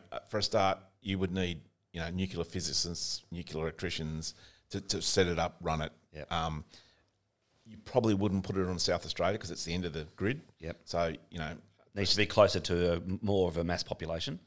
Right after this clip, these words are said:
Speaker 1: So it's gonna go Latrobe Valley
Speaker 2: Uh-huh.
Speaker 1: or Macquarie. Uh, sorry, you know, Lake Macquarie in, in, in Newcastle.
Speaker 2: Yep.
Speaker 1: Um, so, hello, South Gippsland residents, you're happy with the location. So,
Speaker 2: Yeah.
Speaker 1: but let's assume we jump through all that. We, we found a location, it's mandated.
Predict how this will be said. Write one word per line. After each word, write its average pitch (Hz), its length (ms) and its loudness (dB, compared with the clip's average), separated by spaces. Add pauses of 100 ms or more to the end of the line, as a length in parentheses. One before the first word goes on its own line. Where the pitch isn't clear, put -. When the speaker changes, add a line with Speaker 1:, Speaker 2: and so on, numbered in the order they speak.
(200)
Speaker 1:
So 80 140 -4
it's 80 180 -4
gonna 90 160 -2
go 85 180 0
Latrobe 85 440 2
Valley 107 400 0 (120)
Speaker 2:
Uh-huh. 85 220 -2 (240)
Speaker 1:
or 82 160 -4
Macquarie. 98 480 0 (100)
Uh, 92 180 4
sorry, 78 280 0 (180)
you - 40 -18
know, 76 140 -8
Lake 85 200 0
Macquarie 87 400 0
in, 85 180 -6
in, 85 100 -4
in 85 140 -2
Newcastle. 90 600 -4
Speaker 2:
Yep. 87 140 -8 (440)
Speaker 1:
Um, 85 440 -8
so, 78 300 -4 (880)
hello, 90 320 4
South 85 300 0
Gippsland 82 400 -4
residents, 101 400 -4
you're 80 80 -4
happy 87 200 -6
with 80 140 -8
the - 80 -8
location. - 540 -4
So, 101 120 8
Speaker 2:
Yeah. 95 140 2
Speaker 1:
but 135 140 6
let's 156 180 2
assume 131 300 -2
we 123 100 0
jump 104 260 -4
through 95 200 -2
all 85 100 -2
that. 78 220 -4
We, 82 180 -14
we 87 80 -20
found 107 280 -2
a 95 40 -2
location, 82 540 -2
it's 78 120 -8
mandated. 85 580 -2